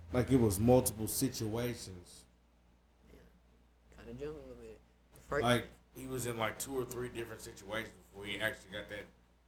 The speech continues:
Speaker 1: sentence. And it's like, this nigga never fucking learned, bro. Like, he had, like, two, two opportunities. Like, he got off, you know what I'm
Speaker 2: Oh,
Speaker 1: saying?
Speaker 2: so you
Speaker 1: Like,
Speaker 2: saying, like,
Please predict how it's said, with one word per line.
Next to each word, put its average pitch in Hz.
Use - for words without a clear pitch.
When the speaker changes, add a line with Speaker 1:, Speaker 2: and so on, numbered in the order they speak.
Speaker 1:
sentence. 120
And 104
it's 98
like, 95
this 113
nigga 101
never 101
fucking 110
learned, 127
bro. 104
Like, 107
he 127
had, 120
like, 110
two, 143
two 160
opportunities. 123
Like, 104
he 120
got 117
off, 117
you 107
know 107
what -
I'm 101
Speaker 2:
Oh, 131
Speaker 1:
saying? 123
Speaker 2:
so 127
you 135
Speaker 1:
Like, 131
Speaker 2:
saying, 131
like, 113